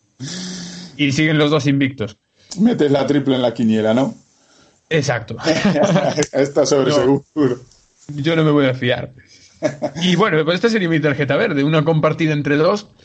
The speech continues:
Speaker 1: porque es que esto, lo de estos dos equipos, la verdad es que pinta muy bien.
Speaker 2: Sí,
Speaker 1: Y
Speaker 2: sí. Incluso
Speaker 1: sí.
Speaker 2: hubiese metido a, a Móstoles por esa, por esos tres puntos extras con los que cuentan
Speaker 1: Altura
Speaker 2: en
Speaker 1: también.
Speaker 2: ascenso.
Speaker 1: Sí, señor.
Speaker 2: Que podría ser, podría haber sido, ¿eh?
Speaker 1: Sí, son unos puntos muy importantes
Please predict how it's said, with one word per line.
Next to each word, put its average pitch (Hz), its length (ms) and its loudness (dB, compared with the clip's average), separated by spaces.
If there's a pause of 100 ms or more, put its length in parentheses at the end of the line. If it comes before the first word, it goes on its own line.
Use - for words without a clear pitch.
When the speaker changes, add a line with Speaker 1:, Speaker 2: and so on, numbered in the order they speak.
(640)
Speaker 1:
porque 139 520 -2
es 127 100 -6
que 143 60 -8
esto, 147 200 -2
lo 147 140 2
de 147 80 2
estos 147 180 -6
dos 143 140 -4
equipos, 147 300 -2
la 143 100 0
verdad 143 180 0
es 151 60 -4
que 160 100 -2
pinta 175 240 -2
muy 127 140 0
bien. 143 320 -2 (1200)
Speaker 2:
Sí, - 0 -
Speaker 1:
Y 151 380 4
Speaker 2:
sí. 147 320 4
Incluso 135 300 4
Speaker 1:
sí. 127 40 4
Speaker 2:
hubiese 147 220 2
metido 165 400 2
a, 139 120 0
a 120 40 2
Móstoles 170 460 0
por 147 160 0
esa, 147 420 4
por 127 120 0
esos 143 180 -6
tres 143 140 -2
puntos 135 420 0
extras 143 280 0
con 147 120 0
los 123 100 -2
que 117 160 0
cuentan 127 460 0
Speaker 1:
Altura 123 180 -4
Speaker 2:
en - 40 -6
Speaker 1:
también. 123 300 0
Speaker 2:
ascenso. 113 500 -6 (140)
Speaker 1:
Sí, 127 80 -8
señor. 113 240 -4
Speaker 2:
Que 120 60 0
podría 127 320 2
ser, 117 220 0
podría 117 260 2
haber 120 140 0
sido, 107 320 -6
¿eh? - 60 -14 (400)
Speaker 1:
Sí, 143 160 0
son 139 140 2
unos 139 180 2
puntos 139 300 0
muy 143 220 4
importantes 131 640 -2